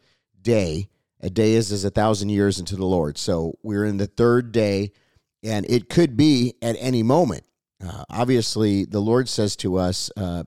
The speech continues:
you know, uh, he, you know, he comes like, like a thief in the night, you know, uh, and to look up and to be prepared. And I honestly feel the hour is late. Uh, I don't think that we're in the tribulation time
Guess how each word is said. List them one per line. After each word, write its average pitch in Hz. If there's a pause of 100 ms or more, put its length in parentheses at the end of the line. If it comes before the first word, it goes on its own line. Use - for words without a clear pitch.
you 110
know, 87 (440)
uh, 113
he, 110
you 101
know, 104
he 113
comes 135
like, 110 (240)
like 120
a 120
thief 165
in 151
the 139
night, 170 (140)
you 113
know, 117
uh, 104
and 107 (340)
to 127
look 135
up - (920)
and 113
to 107
be 113
prepared. 110 (380)
And 95
I 135
honestly 135
feel 110 (240)
the 110
hour 104
is 92
late. 113 (220)
Uh, 90
I 110
don't 123
think 131
that 110
we're 101
in 117
the 104
tribulation 104
time 156